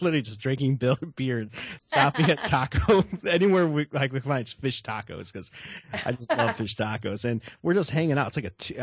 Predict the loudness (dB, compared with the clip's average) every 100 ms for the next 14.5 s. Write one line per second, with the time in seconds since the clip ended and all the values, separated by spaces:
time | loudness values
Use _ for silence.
0 | -4 0 2 0 -2 -4 -6 -2 -2 -2
1 | -2 -2 -2 -2 -4 -6 -4 -2 -2 -2
2 | -4 -4 -6 -4 -2 -2 -4 -6 -16 _
3 | -2 0 2 2 2 0 0 0 -2 -4
4 | -4 -6 -6 -4 -2 0 -2 -2 0 0
5 | 0 -2 -4 -4 -2 -2 -4 -4 -4 -4
6 | -6 -6 -4 -4 -2 0 0 0 -2 -2
7 | -6 -14 -20 -20 -2 2 4 4 4 2
8 | -2 0 -2 2 2 2 2 2 2 0
9 | -2 -4 0 2 2 2 -2 -4 -6 -4
10 | -2 0 0 0 -2 -4 -4 -4 -4 -4
11 | -12 -16 -20 -10 -6 -4 -6 -6 -6 -4
12 | -6 -4 -4 0 2 4 4 2 0 0
13 | -2 -2 -2 -2 -2 -2 -2 -4 -4 -8
14 | -4 0 0 -2